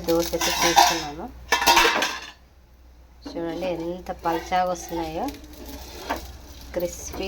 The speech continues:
దోశలు. చూడండి, చూడండి కొంచెం ఎర్రగా అయితే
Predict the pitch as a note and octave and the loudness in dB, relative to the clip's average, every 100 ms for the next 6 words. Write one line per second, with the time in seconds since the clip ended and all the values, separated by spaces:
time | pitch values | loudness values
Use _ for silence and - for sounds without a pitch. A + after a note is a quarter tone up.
0 | F3+ F3 E3+ D#3+ C#3+ - - - - - | 0 0 0 -4 -6 -10 -8 -8 -8 -14
1 | - - - - - - - - - - | -14 -16 -10 -4 -4 -4 -6 -12 -14 -8
2 | - - - - - - F3 - - - | 2 2 2 -10 -16 -16 -16 -16 -16 -16
3 | - - - - - - - - - F3 | -14 -14 -14 -16 -16 -16 -16 -16 -8 -6
4 | D#3+ F3 A3 - - - - - - E5+ | -4 -6 -8 -12 -16 -16 -14 -14 -14 -6
5 | - D4 G#4+ G#4 F#4 - - - - - | -4 -2 -4 -6 -8 -12 -14 -14 -16 -10
6 | - - - - - - - - - - | -8 -8 -10 -16 -16 -16 -14 -14 -14 -14
7 | D#3+ D3+ D3+ D3 - E3 E3 D3+ F3+ E3+ | -12 -4 -2 -2 -4 -2 0 0 0 -2
8 | E3 E3+ E3+ E3+ | -2 -2 -2 -2